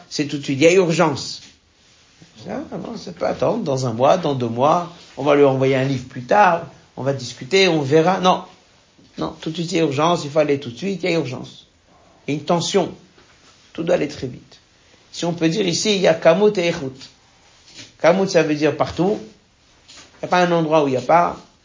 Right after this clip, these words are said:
Et echut, c'est la manière de faire et l'urgence, très vite, tout de suite. Alors il dit que ça, c'est la Nukuda Setzira. Il dit ça, c'est sur lequel on doit s'arrêter dès qu'on est à l'occasion du Yuchvat.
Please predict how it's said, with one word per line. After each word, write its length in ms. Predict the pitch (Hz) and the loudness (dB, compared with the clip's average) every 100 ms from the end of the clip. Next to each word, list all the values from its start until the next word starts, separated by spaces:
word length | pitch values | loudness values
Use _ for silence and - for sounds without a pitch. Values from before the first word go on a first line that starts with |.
| _ - - - - - | _ -20 -18 -18 -12 -2
Et 100 | 139 | 0
echut, 260 | 135 180 | 2 0
c'est 460 | 180 175 175 - - _ - | 2 2 2 -2 -8 _ -2
la 120 | 156 | 0
manière 360 | 165 160 170 151 | 2 2 2 2
de 100 | 143 | 0
faire 300 | 151 160 143 | 0 2 2
et 80 | |
l'urgence, 600 | 139 143 131 147 127 101 - | 0 0 0 -2 -4 -8 -10
très 160 | 170 | -6
vite, 380 | 147 117 - - - - | -6 -8 -16 -20 -20 -12
tout 100 | 165 | -10
de 60 | |
suite. 460 | 160 - 135 - - _ _ _ - - - - - _ _ _ _ _ - | -8 -8 -10 -12 -20 _ _ _ -20 -20 -20 -20 -20 _ _ _ _ _ 2
Alors 140 | 214 | 6
il 120 | 214 | 6
dit 160 | 185 233 | 4 -2
que 100 | 208 | 0
ça, 140 | 208 | 2
c'est 120 | 208 208 | 2 2
la 120 | 196 | 0
Nukuda 300 | 175 180 170 | 0 -2 -4
Setzira. 440 | 147 - 131 - - | -4 -10 -12 -12 -12
Il 60 | |
dit 120 | 156 185 | -6 0
ça, 160 | 196 | 0
c'est 300 | 190 196 190 | 2 4 4
sur 180 | 170 160 | 2 0
lequel 300 | 147 147 175 | 0 4 2
on 80 | 170 | 4
doit 460 | 160 165 151 156 - - - | 4 4 4 -2 -12 -20 -18
s'arrêter 560 | - - 151 151 147 160 | -4 2 2 2 0 -2
dès 120 | 143 | -2
qu'on 220 | 135 131 | -6 -6
est 80 | 139 | -2
à 80 | 135 | -2
l'occasion 380 | 123 - 120 127 | -2 -4 -6 -6
du 120 | 113 | -8
Yuchvat. 480 | 101 - 175 190 | -10 0 4 4